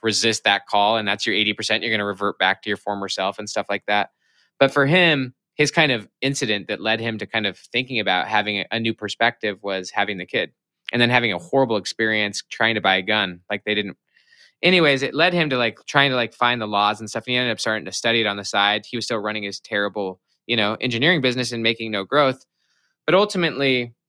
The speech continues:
like, the key aspects of him going ten X and, you know, to fast forward, he ended up creating a, a company that provides education and even now insurance for gun owners. You know, this is,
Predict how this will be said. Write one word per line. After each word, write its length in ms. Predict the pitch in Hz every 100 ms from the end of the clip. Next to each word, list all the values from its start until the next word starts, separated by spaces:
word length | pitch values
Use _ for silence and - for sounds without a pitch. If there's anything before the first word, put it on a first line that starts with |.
| _
like, 200 | 123 120
the 80 | -
key 220 | 110 151
aspects 440 | 127 113 120 117 -
of 60 | 117
him 120 | 117
going 160 | 110
ten 160 | 104 104
X 200 | 104 -
and, 240 | 110 98 - _ _ -
you 80 | 113
know, 140 | 101 101 -
to 80 | 117
fast 360 | - 120 120 -
forward, 280 | 120 113
he 80 | 110
ended 140 | 113 104
up 120 | -
creating 440 | - 110 107 104
a, 160 | 98 92
a 60 | 101
company 440 | - 123 110 113 107
that 200 | 95 - _ _ _ _ _ _
provides 340 | - 110 107 107
education 760 | 104 98 - 110 110 117 110
and 100 | 107
even 360 | 107 98 95 95
now 320 | 107 107 101
insurance 500 | - 98 - 110 107
for 280 | - 95 - _
gun 180 | - 110
owners. 460 | 104 95 92 98 - _ _ _ -
You 80 |
know, 80 | 143
this 160 | 151 165
is, 220 | 139 -